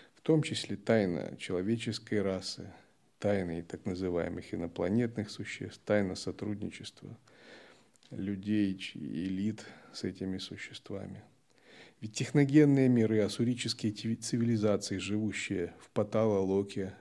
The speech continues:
в Нага-локе, их же никто, никто не отменял, они в ведической цивилизации всегда были описаны. Билва, Сварга, подземные раи.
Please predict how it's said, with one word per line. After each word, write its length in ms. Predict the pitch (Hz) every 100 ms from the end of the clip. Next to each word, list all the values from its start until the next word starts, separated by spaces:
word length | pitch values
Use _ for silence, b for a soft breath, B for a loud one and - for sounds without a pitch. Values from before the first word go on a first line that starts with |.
| -
в 120 | 101
Нага-локе, 680 | 104 107 101 101 98 98 101
их 100 | 98
же 100 | 104
никто, 300 | 101 104 113
никто 400 | 110 110 110 113
не 140 | 104
отменял, 500 | 104 104 110 123 123
они 180 | 101 101
в 60 | 101
ведической 480 | 113 110 - - 101
цивилизации 680 | - 101 101 104 113 -
всегда 380 | 92 - 104 98
были 220 | 95 95
описаны. 580 | 98 - 127 - 90 95 - B B B B B B B
Билва, 400 | 107 101 107 95
Сварга, 680 | 92 - 101 98 95 90 87 -
подземные 640 | - 92 98 101 95 92 87
раи. 420 | 92 92 98 104